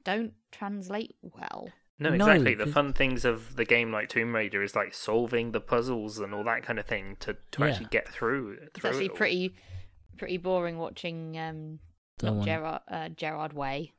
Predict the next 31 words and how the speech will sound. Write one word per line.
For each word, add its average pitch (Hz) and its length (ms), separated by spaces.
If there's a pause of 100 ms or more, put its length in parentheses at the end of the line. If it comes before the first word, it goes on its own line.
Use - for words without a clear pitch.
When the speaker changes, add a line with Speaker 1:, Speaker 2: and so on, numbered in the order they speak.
(160)
Speaker 3:
<laughs> - 160
Speaker 1:
<laughs> - 140
Gerard, 247 500
Speaker 2:
Yeah, 311 520 (200)
it's 302 320
Speaker 1:
Gerard 220 180
Speaker 2:
got 226 180
all 139 60
Speaker 1:
Butler. 143 300
Speaker 2:
of - 80
My 131 120
Chemical 123 420
Romance 113 560
that 107 220
are, 107 260
uh, 104 220
in 117 160
the 107 80
two. 113 320 (580)
Speaker 3:
Gerard 127 340
Way 117 240
paying 110 600 (480)
Speaker 1:
Um, 180 220
Speaker 3:
Sheridan 107 440
Smith. 104 360
Speaker 1:
yeah, 175 240
watching 226 300
people 214 300
Speaker 3:
<laughs> - 0
Speaker 1:
solve 185 400
puzzles 165 760